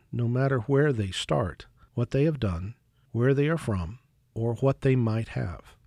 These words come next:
Each person needs to begin at the beginning and remake their heart to that of a kingdom citizen. So where does it start? The language of the native tribes to Alaska have many different words for what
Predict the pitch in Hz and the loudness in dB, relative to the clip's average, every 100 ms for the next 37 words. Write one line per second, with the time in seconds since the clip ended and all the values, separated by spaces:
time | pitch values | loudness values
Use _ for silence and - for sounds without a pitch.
0 | _ _ _ _ _ 147 - 147 135 123 | _ _ _ _ _ -4 0 2 2 2
1 | 117 135 123 107 - 107 107 107 135 120 | 2 2 2 -2 -8 -4 -4 2 4 4
2 | 113 127 120 113 110 107 156 107 - - | 0 -2 -6 -4 -4 2 2 2 -6 -18
3 | _ - 117 139 175 160 156 143 113 143 | _ -4 0 2 4 2 2 -2 -2 -2
4 | 113 - - - _ _ 107 104 117 127 | -4 -6 -18 -20 _ _ -6 -2 0 0
5 | - - _ 113 107 - 127 123 117 117 | -6 -18 _ -10 -10 -4 -2 0 -2 -4
6 | - 90 - 98 - _ _ _ _ _ | -4 -6 -8 -14 -20 _ _ _ _ _
7 | _ _ _ _ _ _ - 147 139 175 | _ _ _ _ _ _ -4 0 2 2
8 | 175 156 - - 87 - _ _ _ _ | 0 -4 -8 -6 -6 -6 _ _ _ _
9 | _ _ _ _ _ - 135 214 247 185 | _ _ _ _ _ -2 2 4 4 4
10 | 170 151 147 160 151 - 147 139 143 143 | 6 6 6 6 4 4 4 6 6 4
11 | - 127 117 123 117 - 110 107 113 139 | 2 -2 2 2 2 -2 -6 -6 0 2
12 | 117 135 170 226 151 160 156 - 127 131 | 4 4 4 2 2 0 0 -4 0 2
13 | 110 104 120 - 117 101 123 123 - | 2 -4 -12 -4 -4 -2 -2 -2 -4